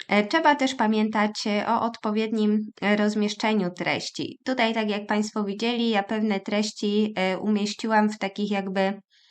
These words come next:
e, kontenerach, tak? One są podzielone. Imię i nazwisko osobno, numer telefonu, adres mailowy osobno,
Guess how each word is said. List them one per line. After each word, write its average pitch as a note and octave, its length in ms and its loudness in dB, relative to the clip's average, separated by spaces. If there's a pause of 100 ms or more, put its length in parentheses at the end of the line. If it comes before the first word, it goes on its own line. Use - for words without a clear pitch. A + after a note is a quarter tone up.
(520)
e, G3 240 2
kontenerach, G#3 840 6 (100)
tak? F#3 220 0
One G#3 220 2
są G#3 180 -4
podzielone. G3+ 600 0
Imię A3+ 300 0
i G#3+ 40 2
nazwisko G3 600 -2
osobno, A#3+ 480 0
numer G#3+ 360 0
telefonu, F#3+ 580 0
adres F3+ 400 -2
mailowy F3 460 -2
osobno, G#3+ 680 0